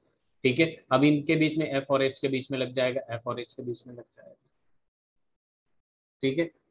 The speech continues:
तो ये होता है आपका hydrogen bonded मॉलिक्यूलर solid। I hope ये वाला lecture आप लोगों को समझ में आया हो और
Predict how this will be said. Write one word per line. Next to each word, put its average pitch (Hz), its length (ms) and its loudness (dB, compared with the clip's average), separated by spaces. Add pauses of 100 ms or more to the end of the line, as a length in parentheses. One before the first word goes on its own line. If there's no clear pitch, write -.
तो 170 40 8
ये 170 220 8
होता 160 300 6
है 151 60 2
आपका 151 220 -2
hydrogen 131 500 -2
bonded 127 360 -2
मॉलिक्यूलर 123 460 -4
solid। 127 360 0
I 120 180 4
hope 120 220 -2 (160)
ये 127 60 -4
वाला 123 180 0
lecture 120 320 -4
आप 123 180 -2
लोगों 123 140 -2
को 127 80 -4
समझ 123 280 -6
में 127 120 -2
आया 127 180 2
हो 147 220 -4 (440)
और 113 480 0